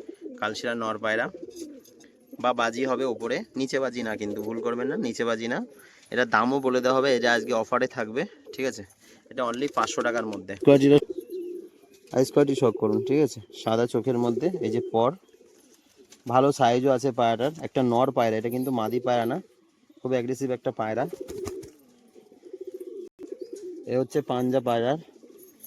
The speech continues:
এ হচ্ছে ফেস বিউটি। only পাঁচশো টাকার জন্য কিন্তু এটা আজকে অফার থাকবে। দেখে নিন, একটা নর পায়রা, ঠিক আছে? Only পাঁচশো টাকা। যাদের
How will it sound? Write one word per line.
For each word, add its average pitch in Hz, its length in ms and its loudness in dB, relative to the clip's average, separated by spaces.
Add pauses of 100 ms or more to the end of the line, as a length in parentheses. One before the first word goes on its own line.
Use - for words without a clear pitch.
(200)
এ - 80 -4
হচ্ছে 151 260 -4
ফেস 123 260 0
বিউটি। 98 440 -10 (580)
only 131 240 2 (140)
পাঁচশো 127 340 2
টাকার 131 320 2
জন্য 131 180 0 (160)
কিন্তু 123 220 -4 (100)
এটা 127 220 -4
আজকে 113 240 -4 (140)
অফার 117 200 -2 (120)
থাকবে। 120 260 -4 (800)
দেখে 110 200 -2
নিন, 135 200 0
একটা 117 140 -4 (120)
নর 110 220 0
পায়রা, 98 260 -2
ঠিক 131 140 0
আছে? - 160 -6
Only 131 220 0
পাঁচশো 104 260 -2
টাকা। 92 140 -8 (800)
যাদের 127 220 0